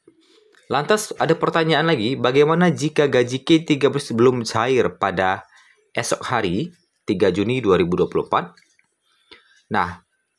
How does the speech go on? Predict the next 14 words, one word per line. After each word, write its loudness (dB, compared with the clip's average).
meskipun 2
dijadwalkan 2
cair 2
pada 0
tanggal -2
tiga 2
Juni -2
dua 2
ribu -2
dua -4
puluh -4
empat -4
atau -2
besok, 0